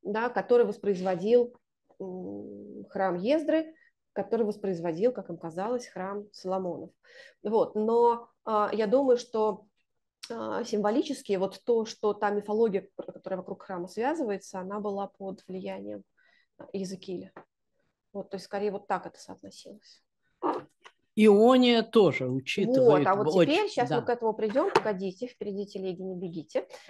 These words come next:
Speaker 1: А, я на несколько еще важных хочу моментов обратить внимание здесь, да, что,
Speaker 2: Здрасте.
Speaker 1: а, Иезекииль говорит, что, во-первых, чужие не могут входить в храм,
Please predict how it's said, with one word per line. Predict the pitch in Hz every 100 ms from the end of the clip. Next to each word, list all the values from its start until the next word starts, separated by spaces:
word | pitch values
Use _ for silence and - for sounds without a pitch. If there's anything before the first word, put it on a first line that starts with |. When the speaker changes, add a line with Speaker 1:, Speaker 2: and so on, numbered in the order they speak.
| 202 -
Speaker 1:
А, | 240 233 220
я | 226 247
на | 240
несколько | 262 254 226 233
еще | 226 247
важных | 208 196 185
хочу | 196 190 196
моментов | 190 202 185 -
обратить | 190 196 196 190
внимание | 196 196 190 190 190
здесь, | 196 247 381 359
да, | 220 226
что, | 226 - - 214 214 208
Speaker 2:
Здрасте. | 202
Speaker 1:
а, | 214 208 202
Иезекииль | 214 202 214 247 240
говорит, | 190 202 202 226 226
что, | -
во-первых, | 196 233 208 208
чужие | 214 202 349
не | 320
могут | 202 180 185
входить | - 185 180
в |
храм, | - 180 165